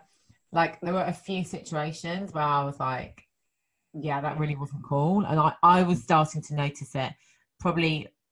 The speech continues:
a-, and then people coming to me. And pe-, if I'm honest, people had come to me, like, over the years quite a lot, but I wasn't in a place to listen.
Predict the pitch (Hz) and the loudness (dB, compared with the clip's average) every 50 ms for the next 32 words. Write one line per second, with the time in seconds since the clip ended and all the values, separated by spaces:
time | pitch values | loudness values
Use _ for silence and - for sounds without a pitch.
0 | - 143 156 - - 156 156 156 156 151 151 147 165 165 160 160 151 143 - - | 2 2 2 4 2 2 0 2 0 0 0 0 -2 -2 -2 -2 -6 -10 -4 -4
1 | 156 147 151 147 - - 160 170 208 240 269 254 294 311 - _ _ _ _ - | -2 -2 -2 -6 -6 -4 -2 -2 -2 -2 -2 -4 -6 -8 -8 _ _ _ _ -20
2 | _ _ _ - 233 247 247 269 233 - - 196 190 202 233 269 302 277 - - | _ _ _ -2 -2 0 0 0 -4 0 2 4 4 4 2 0 0 -4 -6 -8
3 | - _ - - _ _ _ _ - 240 277 320 320 349 339 311 214 - - - | -8 _ -20 -20 _ _ _ _ -6 -4 -2 -2 -2 -2 -2 -2 -2 -2 0 0
4 | 202 190 208 202 - 170 160 151 143 143 139 143 143 139 131 113 - - _ _ | 0 2 0 -2 -4 -4 -2 -2 -2 0 0 2 0 0 0 -4 -10 -20 _ _
5 | _ _ _ _ _ _ _ _ _ _ _ _ _ _ _ - 190 190 190 208 | _ _ _ _ _ _ _ _ _ _ _ _ _ _ _ 0 2 4 4 4
6 | 214 180 196 175 156 165 135 156 165 160 147 131 117 - 104 110 120 - _ _ | 2 0 -4 -2 -2 -2 0 0 0 2 0 0 -2 -6 -8 -12 -12 -14 _ _
7 | _ _ _ _ _ _ - - 180 180 175 165 151 156 151 170 208 226 - - | _ _ _ _ _ _ -6 2 4 6 6 6 4 4 4 4 4 4 2 0
8 | - - 185 220 233 202 190 185 214 226 214 208 190 180 - 175 180 165 160 - | 2 4 6 6 6 4 2 0 0 -2 -2 -4 -8 -8 -6 -4 -4 -4 -2 0
9 | 175 165 160 160 - - 156 139 147 156 - - 131 123 | 0 0 0 -2 -6 -8 -6 -4 -4 -4 -4 -8 -10 -6